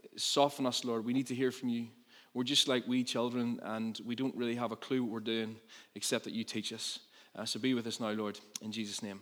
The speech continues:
Amen. Uh, in November two thousand eighteen, so November last year, just a few months ago, uh, a Dutch, uh, let me get this right, positivity guru, right?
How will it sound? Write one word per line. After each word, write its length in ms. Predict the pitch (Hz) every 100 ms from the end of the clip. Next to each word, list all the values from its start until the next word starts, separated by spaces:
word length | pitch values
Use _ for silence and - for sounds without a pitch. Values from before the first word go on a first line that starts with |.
| 95
Amen. 340 | 107 120 120 - - - - _ - - - -
Uh, 360 | 127 127 123 - - - - - _ _ _ _ _ _ _ -
in 100 | 151
November 340 | 151 208 220
two 200 | 220 220
thousand 240 | 202 190 185
eighteen, 360 | 185 185 185
so 140 | 185 170
November 320 | 165 196 190
last 260 | 175 170
year, 120 | 160 160
just 160 | 156
a 20 |
few 100 | -
months 280 | 160 143 139
ago, 320 | 151 156 160 151 - -
uh, 220 | 127 123 - - -
a 80 | 131
Dutch, 720 | 117 170 185 - - - - - - _ - _ _ _ _
uh, 160 | 123 120
let 120 | 143
me 40 | 151
get 80 | 151
this 160 | 131
right, 140 | 135 - -
positivity 800 | - 180 170 165 - 160 160 180
guru, 560 | 143 147 151 170 214 208 - -
right? 260 | 120 151